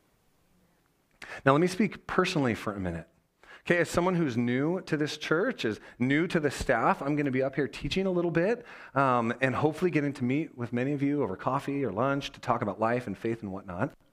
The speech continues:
But here's the thing. I know that I am insufficient for that task.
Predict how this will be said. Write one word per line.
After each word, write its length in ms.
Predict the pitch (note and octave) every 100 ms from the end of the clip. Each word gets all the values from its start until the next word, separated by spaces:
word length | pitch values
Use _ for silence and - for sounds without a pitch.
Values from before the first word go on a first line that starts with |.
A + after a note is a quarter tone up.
| _ _ - - - - -
But 120 | D#3+
here's 160 | A#3 A#3+
the 60 |
thing. 380 | - C4 G2 F2+ _ _ _ _ _ _ _ _ _ _ - -
I 220 | C#3+ F#3
know 600 | G3 E3+ G3 C3 G2+ A2 - _ _
that 100 | A#2+
I 120 | B2+
am 180 | D3 B2
insufficient 800 | C3 C3+ - - B2+ - E2 - - _ _ _ _ _
for 100 | -
that 160 | A2+ -
task. 400 | A2 F#2 -